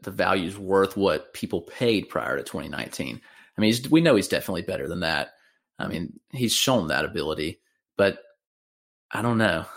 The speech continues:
I mean, I do believe that it, he will be improved, but how much, I'm not sure. I think, I think a lot of people thought that he was gonna be a lot better,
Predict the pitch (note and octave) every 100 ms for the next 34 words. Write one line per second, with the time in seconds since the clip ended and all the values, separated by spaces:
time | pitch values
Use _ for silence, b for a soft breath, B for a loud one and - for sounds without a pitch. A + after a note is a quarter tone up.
0 | - - A2+ A2 G#2+ A#2+ A2 A2 G#2+ G#2
1 | F2+ G2+ - - - G#2+ G2+ G2+ G2 A2+
2 | G2+ F#2+ G2 G2+ G2+ G2 - E2 D#2 _
3 | _ - A2 G#2 F#2+ G2+ - - - G#2
4 | G2 - - F#2+ F2+ D3 - - - B2
5 | A2 A2 A2 G#2+ G#2+ G2+ F#2+ - b b
6 | b _ G2+ F2+ F#2+ F#2 - - _ -
7 | A2 G#2 G2 F2 F2+ - F2+ D2+ - G#2+